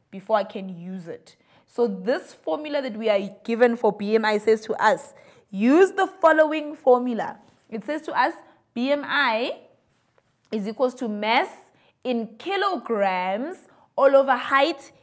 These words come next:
in meter square." In this particular case, we've been given the B M I and we've been given how tall this person is. Let us go and see if we can calculate the mass.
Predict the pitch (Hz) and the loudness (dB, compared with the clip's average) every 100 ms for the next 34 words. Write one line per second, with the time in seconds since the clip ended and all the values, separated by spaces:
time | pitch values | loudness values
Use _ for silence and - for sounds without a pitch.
0 | _ 247 226 214 208 226 277 240 - - | _ -4 -2 -2 -4 -4 -2 -2 0 2
1 | 214 - - - - - 339 285 285 - | 2 -2 -14 -20 -12 -8 -4 -4 -6 -8
2 | 285 254 247 254 240 233 - 208 208 220 | -6 -6 -4 -8 -8 -12 -10 -12 -10 -10
3 | 240 208 214 214 220 233 - 220 226 320 | -8 -10 -10 -8 -8 -10 -8 -4 -2 -2
4 | 440 - _ _ - 220 220 226 214 214 | -6 -14 _ _ -8 -8 -8 -8 -10 -8
5 | 220 226 226 233 - 233 220 - 226 220 | -8 -8 -8 -10 -8 -6 -6 -8 -8 -8
6 | 202 196 - 202 214 202 180 185 - _ | -10 -14 -14 -14 -12 -14 -14 -18 -20 _
7 | _ 220 233 294 302 - 202 - 202 196 | _ -6 -4 -4 -6 -6 -6 -4 -8 -10
8 | - - 220 214 220 - 214 202 208 190 | -14 -10 -8 -8 -12 -14 -14 -14 -14 -14
9 | 214 208 208 196 185 180 165 160 | -14 -12 -14 -10 -10 -10 -12 -14